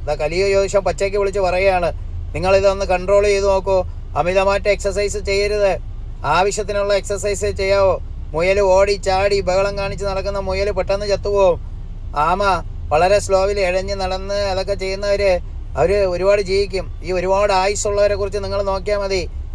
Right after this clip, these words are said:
അവരാരും വലിയ എക്സർസൈസ് ചെയ്യുന്നവരല്ല. അപ്പം അത് നിങ്ങൾ മനസ്സിലാക്കണം. അപ്പം അതുകൊണ്ട് ശരിയായ ഗൈഡൻസ്, നമ്മളടുത്ത് കലിയ ജ്യോതിഷൻ്റെ അടുത്തൊക്കെ വരുന്നവർക്ക് ശരിയായ ഗൈഡൻസ് കിട്ടും. അതാണ് അവരുടെ രീതി. അവരൊരു മരുന്നും കഴിക്കണില്ല. അവർ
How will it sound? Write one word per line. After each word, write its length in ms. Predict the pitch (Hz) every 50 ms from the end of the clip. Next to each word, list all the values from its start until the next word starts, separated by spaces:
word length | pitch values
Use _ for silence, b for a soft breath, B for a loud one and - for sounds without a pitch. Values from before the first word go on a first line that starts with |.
| - 147
അവരാരും 400 | 156 175 196 202 196 202 202 196
വലിയ 220 | 190 185 202 208
എക്സർസൈസ് 480 | 196 - - 208 202 190 208 208 196 -
ചെയ്യുന്നവരല്ല. 640 | 214 202 208 196 208 208 208 202 196 190 190 208 196 180 151 - - - - - - - - - - - -
അപ്പം 140 | - 151 156
അത് 180 | 170 190 202
നിങ്ങൾ 160 | 202 202 202
മനസ്സിലാക്കണം. 680 | 208 196 190 185 - 208 196 196 196 190 196 196 185 170 - - - - - - - - - - - - - - - - -
അപ്പം 140 | 139 175 175
അതുകൊണ്ട് 540 | 170 180 196 202 196 202 196 208 214 226 226 - - - -
ശരിയായ 600 | - 156 160 175 185 202 202 202 208 214 220 220
ഗൈഡൻസ്, 500 | 202 190 190 190 190 185 180 170 143 160
നമ്മളടുത്ത് 460 | 151 143 151 160 170 190 190 - -
കലിയ 320 | 185 185 180 175 190 208 208
ജ്യോതിഷൻ്റെ 460 | 202 196 196 196 196 196 196 190 190
അടുത്തൊക്കെ 280 | 185 185 196 190 190 190
വരുന്നവർക്ക് 640 | 180 170 180 185 190 185 180 185 135 185 175 156 143 B B B - -
ശരിയായ 440 | - 156 156 170 185 185 190 190 190
ഗൈഡൻസ് 480 | 175 170 170 175 180 185 185 180 - 180
കിട്ടും. 320 | 170 165 - 165 160 139 - - - - - - - - - - 135
അതാണ് 260 | 147 170 180 185 185
അവരുടെ 300 | 185 180 180 180 180 175
രീതി. 140 | 175 175 170
അവരൊരു 320 | 165 175 180 180 185 190
മരുന്നും 360 | 190 190 185 190 190 202 202
കഴിക്കണില്ല. 540 | 196 185 180 180 185 180 170 175 170 151 139 - - - - - - - - - - - - -
അവർ 360 | 143 160 185 196 190 180 175